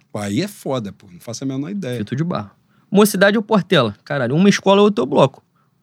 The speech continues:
Speaker 2: Uma tem vinte e dois campeonatos, outra tem seis, sete.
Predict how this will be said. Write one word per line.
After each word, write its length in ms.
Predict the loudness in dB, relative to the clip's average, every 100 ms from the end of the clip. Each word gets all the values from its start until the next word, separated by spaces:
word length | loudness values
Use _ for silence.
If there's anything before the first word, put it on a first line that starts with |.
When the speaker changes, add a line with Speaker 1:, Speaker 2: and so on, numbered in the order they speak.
| _
Speaker 2:
Uma 180 | 0 2
tem 140 | 4
vinte 180 | 4 4
e 20 |
dois 340 | 4 4 4 -4 2
campeonatos, 560 | 2 4 2 2 2
outra 160 | -2 0
tem 400 | 0 2 2 -2 _
seis, 540 | -20 -20 -2 0 0 -2
sete. 360 | 0 0 -2